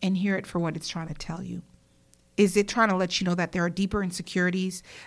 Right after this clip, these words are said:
that you have to combat? It's not saying to you, um, "Don't do it," but it's letting you know that you have deeper issues that are maybe beneath the surface that you need to confront and address as you engage in whatever it is you're doing.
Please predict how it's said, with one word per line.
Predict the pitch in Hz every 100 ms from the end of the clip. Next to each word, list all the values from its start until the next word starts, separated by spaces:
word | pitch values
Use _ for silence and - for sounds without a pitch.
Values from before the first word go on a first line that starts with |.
| -
that | 185 185
you | 185
have | 196 185 175
to | -
combat? | - 175 175 185 - - - - - _
It's | 214
not | 226 214
saying | - 208 185 185
to | -
you, | 190 180 175 165 165 - - -
um, | - 180 160 156 - - - - - -
"Don't | 208 165
do | 180 262
it," | 208 -
but | 196
it's | 170 170
letting | 185 180
you | 180
know | 180
that | 170 180
you | 214
have | 226 165
deeper | 190 208 240
issues | - 214 247 240 233 233 - -
that | 180 180 170 180 -
are | 175
maybe | 185 190 190
beneath | 175 175 185 208
the | 233
surface | - 214 202 214
that | 170 170
you | 180
need | 180 175
to | 196
confront | 185 180 175 190 175
and | 185
address | 175 160 165 170 - -
as | 190 185 202 190
you | 196 196 -
engage | 190 185 170 180 190 202 -
in | 190 190
whatever | 180 175 180 180 175
it |
is | 185 175 175
you're |
doing. | 165 180 170 202 262